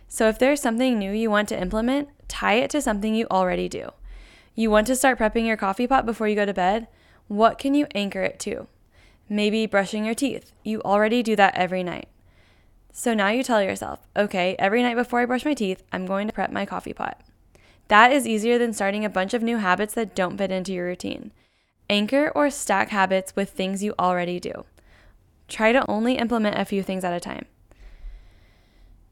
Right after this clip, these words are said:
The second point from James Clear is that one percent better is better. I used to have a much more all or nothing attitude before I read his book.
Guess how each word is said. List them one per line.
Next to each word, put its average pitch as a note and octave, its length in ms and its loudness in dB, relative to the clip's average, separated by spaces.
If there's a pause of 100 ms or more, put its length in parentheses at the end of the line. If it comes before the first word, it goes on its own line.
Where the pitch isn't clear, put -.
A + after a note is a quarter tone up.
(200)
The B3 120 2
second C#4+ 380 2
point A#3+ 220 2
from A#3+ 200 2
James G3+ 340 -2
Clear F#3 480 2
is G3+ 180 0
that F#3+ 300 2
one F#3+ 220 0
percent C4+ 340 -2
better C#4+ 360 2 (100)
is F#3+ 340 0 (160)
better. - 460 -4 (280)
I G#3+ 80 -2
used A#3 200 0
to D4 80 0
have D4+ 160 0
a C4+ 80 2
much G#3+ 300 -2
more G3+ 280 2
all G3+ 320 4
or A3+ 80 2
nothing G3+ 320 -2
attitude F#3+ 400 -2
before G#3 280 -2
I F#3+ 80 2
read F#3 160 -2
his F#3 180 -6
book. - 300 -10